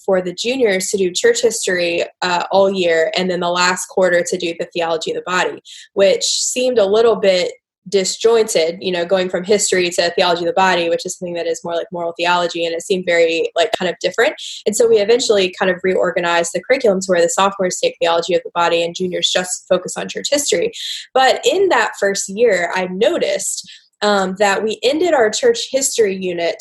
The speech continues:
talking about John Paul the Second, and then we jumped right into theology of the body, which actually kind of made sense. And it was in doing that study in that order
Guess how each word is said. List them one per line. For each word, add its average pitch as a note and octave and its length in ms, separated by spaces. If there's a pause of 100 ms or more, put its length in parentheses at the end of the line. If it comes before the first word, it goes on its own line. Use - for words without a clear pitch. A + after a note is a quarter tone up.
talking B3 280
about G3+ 240
John F#3 180
Paul F3 140
the E3+ 100
Second, G3 420 (320)
and G#3 140
then B3 220
we C#4 100
jumped G#3 340
right F#3+ 200
into F#3 220
theology E3+ 440
of E3 60
the E3+ 80
body, G3+ 300
which F3+ 220
actually D#4 440
kind A#3+ 260
of A3 140
made F3 240
sense. G#3 460
And G3+ 120
it G3 80
was G3+ 320 (360)
in C4 280
doing A3 400
that F#3+ 240
study F#3+ 460
in G3 100
that F3+ 240
order G3+ 400